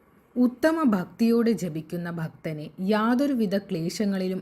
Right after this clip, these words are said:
അകപ്പെടാതെ ഹനുമാൻ സ്വാമി രക്ഷിക്കും എന്നാണ് പറയപ്പെടുന്നത്. ആഗ്രഹ പൂർത്തീകരണത്തിനും ഏറ്റവും ഉത്തമ മാർഗമാണിത്. ഹനുമാൻ സ്തുതി വളരെ ശ്രേഷ്ഠമായി കണക്കാക്കപ്പെടുന്നു. ഈ സ്തുതി എല്ലാ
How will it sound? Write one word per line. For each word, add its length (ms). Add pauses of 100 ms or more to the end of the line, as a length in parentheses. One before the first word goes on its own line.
അകപ്പെടാതെ 840
ഹനുമാൻ 520
സ്വാമി 400
രക്ഷിക്കും 680
എന്നാണ് 520
പറയപ്പെടുന്നത്. 760 (840)
ആഗ്രഹ 480
പൂർത്തീകരണത്തിനും 1120 (100)
ഏറ്റവും 520 (100)
ഉത്തമ 440
മാർഗമാണിത്. 880 (2000)
ഹനുമാൻ 580
സ്തുതി 460
വളരെ 540
ശ്രേഷ്ഠമായി 880
കണക്കാക്കപ്പെടുന്നു. 880 (480)
ഈ 160
സ്തുതി 540
എല്ലാ 340